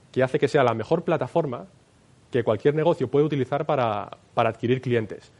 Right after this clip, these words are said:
Si un negocio hoy en día no tiene presencia en Facebook, ya sea con páginas que son, eh, gratis de, de crear o ya sea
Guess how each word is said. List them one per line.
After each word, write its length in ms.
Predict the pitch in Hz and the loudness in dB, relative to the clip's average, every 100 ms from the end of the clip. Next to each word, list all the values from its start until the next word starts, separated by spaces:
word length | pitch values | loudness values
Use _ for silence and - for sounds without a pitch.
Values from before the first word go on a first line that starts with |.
| _ | _
Si 140 | - 170 | -4 2
un 60 | |
negocio 320 | 180 175 160 | 4 4 4
hoy 60 | 135 | 0
en 100 | 120 | 0
día 260 | 120 107 87 _ _ _ - | -2 -2 -6 _ _ _ -4
no 180 | 123 135 | 0 0
tiene 220 | 156 143 | 2 0
presencia 380 | 131 127 135 123 | -2 -4 -2 -2
en 100 | 107 | 0
Facebook, 360 | 127 131 196 - _ - | 0 2 -2 -4 _ 0
ya 180 | 127 | 2
sea 420 | 117 139 127 113 - - | 4 6 6 6 0 -8
con 200 | - 107 | -6 0
páginas 380 | 123 120 127 120 | 0 2 0 -2
que 80 | 113 | 0
son, 340 | 123 117 110 | 0 0 -2
eh, 160 | 110 104 | -6 -2
gratis 340 | 110 123 127 | 0 0 0
de, 320 | 123 117 107 107 | 0 -2 -2 -4
de 160 | 113 | -6
crear 360 | 120 120 170 175 | 0 2 4 4
o 100 | 120 | 2
ya 140 | 117 | 0
sea 320 | 113 120 113 | 2 0 0